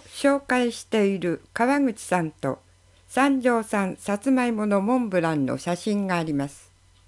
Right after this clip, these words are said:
飯浦亭さつまいもスムージー。角切りのさつまいもに牛乳、蜂蜜を加えた優しい甘さに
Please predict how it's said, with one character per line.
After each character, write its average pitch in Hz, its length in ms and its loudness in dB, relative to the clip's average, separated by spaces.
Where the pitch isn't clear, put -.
飯 294 300 4
浦 262 240 4
亭 202 400 0
さ 226 160 -2
つ 294 140 -2
ま 294 160 4
い 269 80 8
も 240 160 2
ス 226 180 -2
ム 233 200 4
ー 202 60 2
ジ 135 400 -2
ー。 - 40 -18
角 254 300 0
切 311 140 4
り 277 140 6
の 254 140 4
さ 214 160 0
つ 226 120 -8
ま 226 140 2
い 214 80 2
も 190 160 2
に 165 240 -2
牛 269 300 6
乳、 233 380 2
蜂 220 280 0
蜜 269 300 4
を 214 140 2
加 214 280 0
え 190 60 0
た 147 280 -4
優 220 140 0
し 277 460 2
い - 100 -2
甘 220 220 0
さ 220 180 0
に 170 220 0